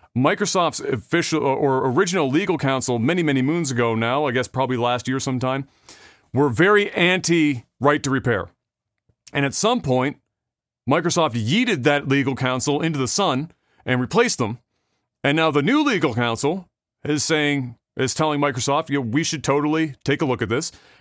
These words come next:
And so now Microsoft's completely changed their tune as of sometime in the summer and said, "You know what? Yes, let's work together and see how much we can do to our, our products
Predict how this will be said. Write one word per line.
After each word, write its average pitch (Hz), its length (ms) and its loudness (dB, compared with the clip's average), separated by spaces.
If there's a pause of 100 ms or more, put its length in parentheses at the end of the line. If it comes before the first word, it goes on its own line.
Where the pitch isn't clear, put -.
And 131 100 -2
so 165 100 0
now 156 160 2
Microsoft's 151 460 0
completely 208 420 0
changed 139 360 0
their 120 60 0
tune 139 400 -2
as 135 240 -2
of 120 140 -2
sometime 127 420 -2
in 113 60 -2
the 107 60 -4
summer 139 300 -2
and 160 100 -6
said, 147 120 -2
"You 147 60 2
know 170 120 2
what? 208 220 0 (300)
Yes, 156 460 0 (420)
let's 156 220 0
work 185 240 2
together 147 560 0
and 135 160 0
see 170 200 0
how 160 260 0
much 170 260 -2
we 156 160 0
can 165 160 -2
do 135 440 0
to 156 160 2
our, 156 340 0
our 143 200 2
products 127 580 -2